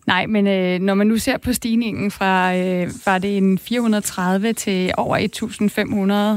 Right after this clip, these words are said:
øh, af klager bare i Østjylland, så lyder det som om, at der måske er en hel del brodne kar <laughs> imellem. Men, øh, det er jo det her problem, at det har været coronatid, og, og at der har, det har været svært at finde et sted at holde fester.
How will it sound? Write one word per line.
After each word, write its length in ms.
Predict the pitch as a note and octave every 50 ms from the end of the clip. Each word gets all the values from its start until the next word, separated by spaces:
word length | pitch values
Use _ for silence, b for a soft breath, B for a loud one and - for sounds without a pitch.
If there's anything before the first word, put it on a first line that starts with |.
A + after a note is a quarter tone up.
| G3+ -
øh, 460 | - G3+ F#3+ F#3 F3+ F3+ F3 F3 F3+ - -
af 140 | - G3 -
klager 300 | - G3 F#3+ F#3 G3+ G#3+
bare 240 | - G3 G3 A#3+
i 40 | C4+ -
Østjylland, 520 | B3 A3+ - - A3+ G3+ F#3+ F3+ F3 - -
så 140 | - - A3+
lyder 160 | G3 G#3 -
det 120 | - G3+ F3
som 160 | - G3 F#3+
om, 180 | G3 G3 G3
at 100 | F#3+ F#3+
der 100 | - F3+
måske 300 | F3+ F#3+ F3+ - - -
er 60 | F#3 F3+
en 100 | G3 F3+
hel 280 | F#3 C#4 C4+ B3+ - -
del 240 | F#3+ F#3 E3 - - -
brodne 380 | - F#3 F3 G3+ G#3 - -
kar 300 | - - G3+ G#3+ F#3 F3+ B B B B
<laughs> 120 | B B
imellem. 500 | G#3 G#3+ C4 A#3+ A3 G3+ G3 - - G3+
Men, 200 | G#3+ G#3+ G#3+ A3
øh, 60 | A3
det 200 | G#3 G#3 G3 G3+
er 180 | B3 A#3+ B3+ B3+
jo 60 | C4+
det 120 | C4 C4+ C4+
her 100 | C4 A#3+
problem, 340 | - A#3 G#3+ A#3 A#3 A3+
at 100 | A3 G#3+
det 80 | A3+ A3+
har 60 | G#3+
været 160 | F#3+ G3+ G3+
coronatid, 640 | - A3 G3+ G3+ G3+ G#3+ A3+ A#3 - - A3 G3 -
og, 200 | - - F#3+ F#3 B B B B B B B B -
og 140 | - F#3+ F#3
at 120 | F3 F3+ -
der 100 | F#3+ F#3
har, 200 | F#3 F#3+ F#3+ F#3+
det 240 | F#3+ - F#3+ -
har 60 | G3+ F#3+
været 120 | G3+ F#3
svært 200 | - G#3 G3 -
at 60 | F#3+
finde 360 | - - G3+ F#3+ G3+ G#3 G#3
et 120 | A3 G3 -
sted 120 | - G#3
at 60 | G3+
holde 140 | G3+ G3 F#3
fester. 400 | - G3+ G3 F#3 - - G3+ G3